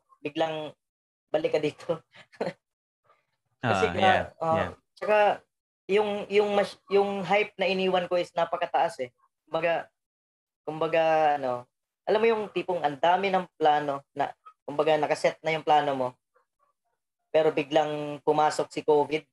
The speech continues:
Speaker 1: at
Speaker 2: Yeah.
Speaker 1: biglang nawala lahat. Yun. Tsaka, ano, dito ko, nung pagka-uwi ko ng Mindanao, siguro mga, naramdaman ko siya, mga, siguro mga two months mula nung pag-uwi ko. Naramdaman ko yung ganyang sitwasyon na,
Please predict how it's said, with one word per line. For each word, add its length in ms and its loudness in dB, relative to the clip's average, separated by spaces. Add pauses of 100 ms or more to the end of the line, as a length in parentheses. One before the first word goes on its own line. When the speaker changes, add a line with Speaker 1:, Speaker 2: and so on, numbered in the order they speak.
(440)
Speaker 1:
at 80 0
Speaker 2:
Yeah. 180 -2
Speaker 1:
biglang 320 0 (440)
nawala 360 8
lahat. 260 4 (840)
Yun. 240 -4 (880)
Tsaka, 340 6
ano, 140 4
dito 200 2
ko, 120 4 (200)
nung 200 -2
pagka-uwi 400 4
ko 80 2
ng 260 -2
Mindanao, 400 0
siguro 240 0
mga, 380 0 (720)
naramdaman 500 2
ko 140 0
siya, 120 0
mga, 280 -2
siguro 280 0
mga 360 0 (400)
two 120 -2
months 440 -10 (320)
mula 280 4
nung 440 -2 (340)
pag-uwi 340 6
ko. 140 6 (560)
Naramdaman 500 6
ko 140 4
yung 120 0 (360)
ganyang 240 4
sitwasyon 420 0
na, 140 0